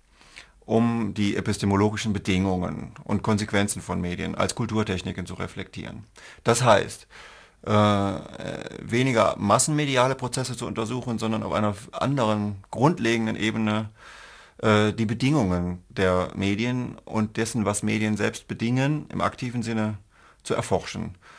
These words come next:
Sprich, die ganz einfache, äh, äh, alltägliche, äh, äh, Gebrauchsweise des Unterschieds von analog und digital, äh, in historischer und theoretischer Konsequenz zu ergründen. Ab wann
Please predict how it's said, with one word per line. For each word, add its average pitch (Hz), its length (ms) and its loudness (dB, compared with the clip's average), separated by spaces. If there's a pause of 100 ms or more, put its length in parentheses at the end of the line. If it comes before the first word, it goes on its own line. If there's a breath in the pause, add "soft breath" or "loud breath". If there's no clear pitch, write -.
(340 loud breath)
Sprich, - 560 0 (380 soft breath)
die 113 80 0
ganz 120 300 2
einfache, 127 1200 0
äh, 101 140 -2
äh, 95 80 -6 (640)
alltägliche, 120 1000 4
äh, 101 640 -4
äh, 92 40 -6
Gebrauchsweise 110 1120 4
des 101 120 -4
Unterschieds 117 380 -2
von 117 120 -4
analog 107 380 2
und 107 140 -4
digital, 113 640 -6 (640 loud breath)
äh, 110 260 2 (220)
in 120 280 2
historischer 110 600 0
und 107 120 0
theoretischer 98 440 -2
Konsequenz 107 580 -6
zu - 100 -8
ergründen. 139 520 -4
Ab - 160 -6
wann 127 260 0